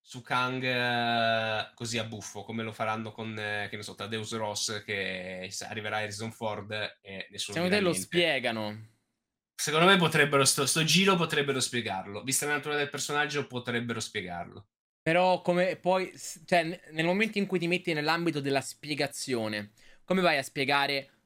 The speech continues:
Speaker 2: tutte le miliardi di varianti viste in Ant-Man, uguali, hai visto Rama tutte e via dicendo, tutti con Jonathan Majors? Cioè, se vai a spiegare quello di Loki, devi spiegare anche quelli.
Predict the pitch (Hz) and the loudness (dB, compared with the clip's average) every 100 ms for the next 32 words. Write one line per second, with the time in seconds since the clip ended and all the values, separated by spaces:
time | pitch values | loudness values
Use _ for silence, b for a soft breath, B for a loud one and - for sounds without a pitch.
0 | _ 165 156 151 147 143 151 139 143 143 | _ -4 0 2 2 2 2 2 2 2
1 | 143 143 143 143 135 123 123 127 131 - | 4 2 0 -2 -4 -2 0 0 0 -2
2 | 131 135 135 135 156 135 123 139 139 139 | -2 0 0 -2 0 0 2 4 4 4
3 | 139 135 123 B B - 135 135 139 - | 2 -2 -4 B B -2 0 2 0 0
4 | 151 143 139 143 147 139 160 156 147 143 | 2 4 4 4 2 2 4 6 6 2
5 | - 147 143 139 165 151 143 160 160 - | 0 0 2 2 0 0 0 0 0 0
6 | 156 143 147 139 139 139 131 131 147 151 | -2 0 0 2 2 2 0 0 -2 -2
7 | 143 151 151 - 156 151 139 135 156 156 | 0 -2 -2 0 0 2 0 2 2 0
8 | - 151 147 143 151 139 160 233 214 156 | 0 2 2 4 2 4 6 4 2 -2
9 | 131 - 127 127 123 117 117 160 156 131 | -2 -2 0 2 0 -4 0 2 2 2
10 | 117 | 0